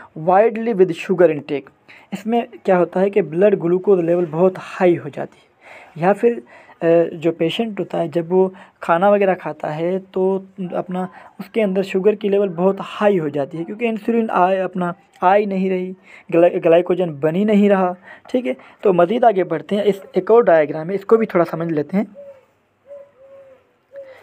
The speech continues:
अब देखें जी students, आप थोड़ा सा नज़र कीजिएगा। अब हुआ क्या कि ये है, now एक मिनट,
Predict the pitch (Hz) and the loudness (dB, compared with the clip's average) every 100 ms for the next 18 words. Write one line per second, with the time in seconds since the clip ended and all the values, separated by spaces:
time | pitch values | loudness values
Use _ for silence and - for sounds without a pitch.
0 | - - _ 554 554 - - 214 165 151 | -20 -20 _ -18 -18 -18 -4 -2 -2 -8
1 | 147 143 143 - 165 165 165 165 - 190 | -8 -10 -12 -12 -14 -6 -2 -2 0 0
2 | 190 165 151 147 143 139 143 143 139 - | 0 -2 -6 -10 -10 -12 -14 -14 -14 -18
3 | 185 - _ _ _ _ _ _ - 170 | -18 -20 _ _ _ _ _ _ 0 0
4 | 147 196 240 180 196 220 _ _ _ _ | 2 2 2 0 -2 -2 _ _ _ _
5 | - 202 214 220 214 - _ _ _ _ | 2 6 8 6 2 -8 _ _ _ _
6 | _ 165 190 214 190 202 214 - _ _ | _ -2 4 6 6 2 0 -10 _ _
7 | _ _ _ _ - - _ _ _ _ | _ _ _ _ -20 -20 _ _ _ _
8 | _ _ _ 320 339 _ _ _ _ _ | _ _ _ _ _ _ _ _ _ _
9 | _ _ 190 160 160 - 170 160 | _ _ -8 -4 -4 -4 -6 -8